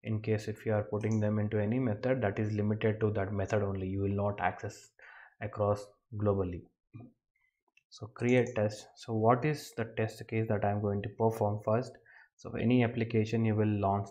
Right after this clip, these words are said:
the browser and you will open a website. So I will say launch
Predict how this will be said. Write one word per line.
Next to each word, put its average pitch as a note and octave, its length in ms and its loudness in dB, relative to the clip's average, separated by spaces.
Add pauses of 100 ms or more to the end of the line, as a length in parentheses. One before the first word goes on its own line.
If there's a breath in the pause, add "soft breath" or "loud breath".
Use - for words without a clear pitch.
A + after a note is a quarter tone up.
the G#2 60 -4
browser G2 500 0
and G2 260 2
you G2 100 -2
will G2 160 -2
open G2 260 -2
a G#2+ 80 -2
website. G2+ 400 -8 (480 loud breath)
So - 140 -12
I - 20 -4
will G#2 180 0
say A2+ 380 -4 (1700 loud breath)
launch G#2+ 560 0